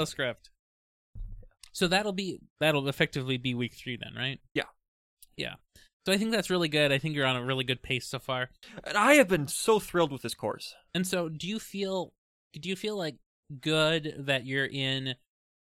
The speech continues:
Speaker 1: a spaced out course right now versus doing this every day of the week?
Speaker 2: Absolutely.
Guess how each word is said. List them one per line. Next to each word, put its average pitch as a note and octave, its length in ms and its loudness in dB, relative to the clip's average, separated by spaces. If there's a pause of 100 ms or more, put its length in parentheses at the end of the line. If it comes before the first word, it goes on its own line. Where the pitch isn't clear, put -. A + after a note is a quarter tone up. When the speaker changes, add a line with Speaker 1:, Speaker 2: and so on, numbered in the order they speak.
(220)
Speaker 1:
a B2+ 300 0
spaced - 560 -2
out C3+ 180 -2
course C#3+ 300 -4
right D3 140 -2
now C#3+ 440 2
versus C#3 340 -2
doing D3 260 0
this C3+ 220 -4
every C3 220 0
day B2+ 120 -2
of B2 80 -2
the A#2+ 60 -6
week? B2 320 -10
Speaker 2:
Absolutely. D#3 720 2